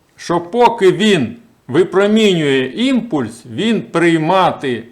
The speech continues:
цією антеною нічого не може. Тобто, поки і, а імпульс має свою довжину.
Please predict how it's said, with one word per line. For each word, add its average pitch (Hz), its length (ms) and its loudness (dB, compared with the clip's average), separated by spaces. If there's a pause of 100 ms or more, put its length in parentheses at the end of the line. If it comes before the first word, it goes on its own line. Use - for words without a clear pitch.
(100)
цією 165 580 0
антеною 202 640 -4
нічого 160 580 -6
не 156 120 -8
може. 143 400 -6 (1300)
Тобто, 147 340 -2 (1040)
поки 160 640 2 (440)
і, 185 240 -4
а 147 120 -2
імпульс 254 560 -2
має 196 420 0
свою 170 380 2
довжину. 185 640 -2